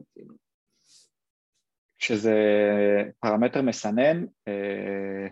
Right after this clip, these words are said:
Speaker 2: לגמרי. אה, עשינו את זה וזה מאוד מאוד, אה, עזר. בסוף
Speaker 1: מהמם.
Speaker 2: גם אנחנו כבני אדם, אנחנו יכולים תמיד לבוא ולהגיד, "טוב, מי שביקש, אה,
Speaker 1: <laughs>
Speaker 2: אה, סתם לדוגמה, X, נגיד,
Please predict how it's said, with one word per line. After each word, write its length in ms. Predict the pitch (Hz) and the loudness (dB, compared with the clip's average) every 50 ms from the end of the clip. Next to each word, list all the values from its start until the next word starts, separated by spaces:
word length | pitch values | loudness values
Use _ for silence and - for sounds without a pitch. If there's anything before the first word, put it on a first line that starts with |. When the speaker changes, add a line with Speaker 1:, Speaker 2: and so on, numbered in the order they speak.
| - _ | -8 _
Speaker 2:
לגמרי. 500 | - 107 107 110 117 120 117 110 98 90 - _ _ - | -2 0 2 2 2 2 2 0 -2 -6 -14 _ _ -18
אה, 220 | 101 95 95 98 95 | -16 -14 -10 -10 -10
עשינו 360 | 90 - - 127 131 139 143 | -10 -2 0 2 4 4 4
את 80 | 143 131 | 4 4
זה 160 | 143 143 135 107 | 4 2 2 2
וזה 260 | 107 98 98 104 98 98 98 98 98 98 98 98 98 98 | 0 -2 -2 -4 -4 -2 -2 -2 -2 -4 -4 -4 -4 -4
מאוד 300 | 101 101 107 110 107 110 | 0 2 2 2 2 0
מאוד, 300 | 110 104 104 101 98 104 | -2 -4 -4 -4 -4 -6
אה, 500 | 101 98 98 95 98 95 98 - - 98 | -6 -6 -6 -8 -8 -10 -10 -10 -12 -12
עזר. 340 | - - 117 139 160 185 196 - _ _ _ _ _ _ _ _ - | -4 0 0 2 2 0 -2 -6 _ _ _ _ _ _ _ _ -10
בסוף 400 | 110 113 104 101 95 135 139 110 | -6 -4 -4 -2 0 0 2 2
Speaker 1:
מהמם. 100 | 131 151 | 2 2
Speaker 2:
גם 160 | 139 131 120 | 2 2 0
אנחנו 220 | 120 120 - 123 | 0 -2 -4 -6
כבני 220 | - 117 107 113 110 | -6 -6 -6 -4 -6
אדם, 200 | 107 107 110 107 | -4 -4 -6 -6
אנחנו 220 | 104 104 - 110 | -6 -10 -12 -12
יכולים 200 | 104 - 107 104 | -12 -10 -12 -10
תמיד 320 | 101 104 107 104 98 98 - | -6 -4 -2 -2 -2 0 -2
לבוא 220 | 104 98 104 104 101 | -2 -2 -2 -2 0
ולהגיד, 380 | 107 101 98 101 98 101 98 95 - | 0 0 0 0 0 0 -2 -2 0
"טוב, 240 | - 107 101 92 - - - _ _ _ | 2 2 2 2 -2 -14 -20 _ _ _
מי 140 | - 101 104 | -8 -6 -6
שביקש, 640 | - - 120 104 98 107 - - 110 110 104 - - | -2 -2 -2 0 0 -2 0 2 0 2 2 2 2
אה, 560 | 120 113 110 107 104 104 101 101 101 101 101 98 - _ _ _ _ _ | 4 4 6 6 6 6 6 4 2 2 0 -2 -6 _ _ _ _ _
Speaker 1:
<laughs> 400 | _ _ _ _ _ _ _ - | _ _ _ _ _ _ _ -10
Speaker 2:
אה, 840 | 98 101 101 98 98 98 98 98 98 95 98 95 95 95 95 95 95 - _ - | -8 -6 -6 -4 -4 -4 -4 -4 -4 -4 -4 -4 -6 -6 -8 -10 -12 -14 _ -20
סתם 280 | - _ 110 107 110 104 | -8 _ -2 0 0 0
לדוגמה, 680 | 101 98 104 101 101 101 98 98 98 98 98 95 95 98 95 - - _ _ _ _ _ - | -2 -2 -4 -6 -4 -4 -4 -2 -2 -4 -4 -6 -6 -8 -10 -12 -14 _ _ _ _ _ -12
X, 340 | - - 302 - 320 - - - - - - - _ _ _ _ _ _ _ _ _ _ | 0 4 4 4 4 2 -8 -12 -12 -14 -16 -18 _ _ _ _ _ _ _ _ _ _
נגיד, 360 | - 104 113 113 113 117 113 | -14 -8 -2 -2 -2 -2 -2